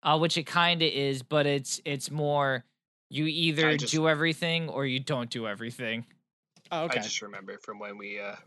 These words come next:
Speaker 2: when we played that on stream. I think we looked it up then as well.
Speaker 3: Yeah, 'cause
Speaker 1: Yeah,
Speaker 3: it's like,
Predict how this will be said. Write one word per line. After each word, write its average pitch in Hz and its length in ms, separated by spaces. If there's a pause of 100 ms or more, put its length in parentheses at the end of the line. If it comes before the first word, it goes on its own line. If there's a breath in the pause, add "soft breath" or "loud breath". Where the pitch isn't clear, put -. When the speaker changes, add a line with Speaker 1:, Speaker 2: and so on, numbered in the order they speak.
Speaker 2:
when 117 140
we 104 100
played 107 280
that 101 160
on 101 160
stream. 107 460 (840 loud breath)
I 104 80
think 110 240
we 110 100
looked 107 220
it 113 80
up 107 140
then 110 220
as 110 160
well. 110 260 (840 loud breath)
Speaker 3:
Yeah, 131 180
'cause 147 80
Speaker 1:
Yeah, 147 240
Speaker 3:
it's 123 80
like, 135 100